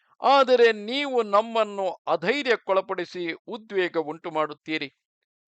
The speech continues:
ಆದರೆ ನಿಮ್ಮ ಅಲರ್ಜಿಯ ಕಾರಣದಿಂದ ಧೂಮಪಾನ ಮಾಡದಂತೆ ತಡೆಯುತ್ತೀರಿ. ಒಟ್ಟಿನಲ್ಲಿ ನಮಗೆ ಇದರಿಂದ ಬಿಡುಗಡೆಯೇ ಇಲ್ಲ.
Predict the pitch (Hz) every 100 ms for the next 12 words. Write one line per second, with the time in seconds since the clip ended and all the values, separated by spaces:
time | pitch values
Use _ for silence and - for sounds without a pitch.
0 | - 190 185 185 165 _ _ - 240 302
1 | 277 226 170 240 269 185 208 214 190 160
2 | 165 214 175 170 170 160 139 _ _ 143
3 | 131 285 320 285 226 208 190 175 147 196
4 | 226 180 175 156 160 147 143 175 175 139
5 | 156 143 139 _ _ _ _ _ - 240
6 | - 190 185 180 151 _ _ _ _ 226
7 | 247 220 185 175 - 208 220 190 180 165
8 | 156 147 175 143 160 233 165 156 151 143
9 | 151